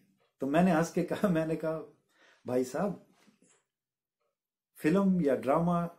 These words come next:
उसमें कोई सिर्फ एक हीरो ही तो नहीं होता ना।" मैंने कहा, "अगर आप mind न करें तो मैं कहा, मैं, मैं hero का भी बाप बन,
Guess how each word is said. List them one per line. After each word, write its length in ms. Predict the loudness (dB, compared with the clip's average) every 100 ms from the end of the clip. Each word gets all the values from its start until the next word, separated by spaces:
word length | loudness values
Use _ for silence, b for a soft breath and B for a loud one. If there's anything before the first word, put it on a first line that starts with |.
| _ _ _
उसमें 300 | -10 -4 -4
कोई 260 | -2 0 -2
सिर्फ 300 | -2 -4 -2
एक 180 | -2 -4
हीरो 240 | -2 2
ही 120 | 2 0
तो 140 | -4
नहीं 180 | -4 -6
होता 200 | -8 -14
ना।" 100 | -18 _ _ _ _ _ _ _ _ _ _ _ _ _ -14
मैंने 180 | -12
कहा, 120 | -10 -8
"अगर 160 | -6
आप 280 | -4 -4 -8 -14
mind 420 | -10 -6 -4 -4
न 40 |
करें 240 | -4 -6 -6
तो 100 | -8
मैं 160 | -10
कहा, 100 | -10
मैं, 120 | -10
मैं 260 | -8 -10 -6
hero 220 | -4 -4
का 120 | -2
भी 140 | -4 -4
बाप 500 | -6 -2 -2 -2 -6
बन, 260 | -10 -8